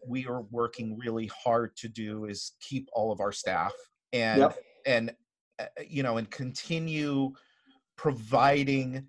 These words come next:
Speaker 1: as much value to our clients as we can, which I know is what you are doing also. You're kind of stepping
Speaker 2: Right.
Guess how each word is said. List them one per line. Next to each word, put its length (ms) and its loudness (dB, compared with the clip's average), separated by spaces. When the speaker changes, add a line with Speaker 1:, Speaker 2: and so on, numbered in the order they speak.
Speaker 1:
as 260 2
much 260 0
value 760 4
to 240 -2
our 100 4
clients 560 -4
as 140 -12
we 120 -4
can, 460 -2
which 160 -4
I 80 0
know 260 -2
is 160 -6
what 300 -4
you 340 -2
are 200 2
doing 340 -4
also. 460 2
You're 140 -6
kind 180 -2
of 100 -8
stepping 380 6
Speaker 2:
Right. 80 -16